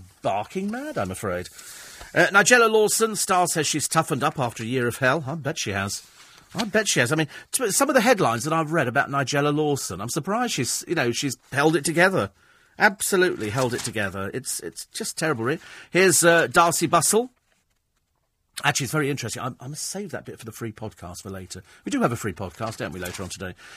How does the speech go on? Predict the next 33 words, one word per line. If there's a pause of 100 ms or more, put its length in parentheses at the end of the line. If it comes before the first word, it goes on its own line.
(120)
So
I
shall,
I
shall
bring
that
one.
It's,
it's
what
Len
Goodman
was
saying
about
Susanna
Reid. (200)
She's
not
going
to
be
a
big
star.
Stop,
stop
believing
the
publicity. (540)
Uh,
Nigella